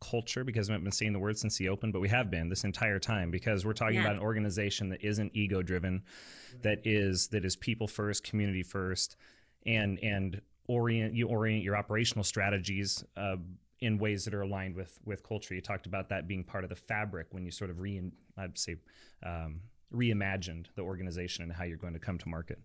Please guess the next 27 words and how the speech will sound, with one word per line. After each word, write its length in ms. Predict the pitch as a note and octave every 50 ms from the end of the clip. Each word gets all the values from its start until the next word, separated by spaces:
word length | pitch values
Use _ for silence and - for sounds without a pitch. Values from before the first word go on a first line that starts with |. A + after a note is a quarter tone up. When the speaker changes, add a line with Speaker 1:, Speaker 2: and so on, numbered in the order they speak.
| - - - - - - - - - - - - - - - -
Speaker 1:
You, 280 | - A#2+ B2 C3 B2 B2 - -
when 320 | - G#2 G2+ A2+ A2+ G#2+ G2+
we 140 | A#2+ C#3 C#3+
were 80 | C#3
offline, 600 | C3 C3 A#2 - - A2+ G#2+ G2+ G#2 G2+ G2+ G2 -
you 220 | - G#2 A2 A2
had 280 | A2 A2 G2+ F#2+ F2+ - - -
spoken 400 | - - - A#2 G#2 - G#2 G2
to 60 | G2
me 120 | G2 F#2+ G2
about, 420 | F2+ E2 F#2 F2+ F2 F2 E2+ - G#2+ - - -
uh, 220 | F#2 F2+ F2 D#2 - - - _
a, 100 | G2+ G2+ G2 G#2+
a 60 | A2 G#2
mother 280 | G#2 A2 G#2+ A2+ G#2+
bringing 400 | F#2 F2+ A2 G#2 G#2 G#2 G2+ G2
in 120 | G2 F#2+ F#2
a 60 | F#2+
child 520 | - - G#2 F#2+ F#2+ F#2+ F#2+ F#2 F2+ F#2 G#2 - - _ _
to, 480 | - - G#2+ G2 F#2 F#2 F#2 F#2 G2+ G#2+ - _ _ _
to 100 | - -
the 60 | G2 F#2+
vaccination 560 | F#2+ F#2+ F#2+ - - G2+ G2 F#2+ - - F2+
site, 380 | - - G2+ F#2 F2+ F2+ F#2 F#2 - - - - - - - _
um, 400 | - F#2 G2 F#2 F#2 F#2 F#2 - G2
who 80 | G#2+
had 120 | G2 G2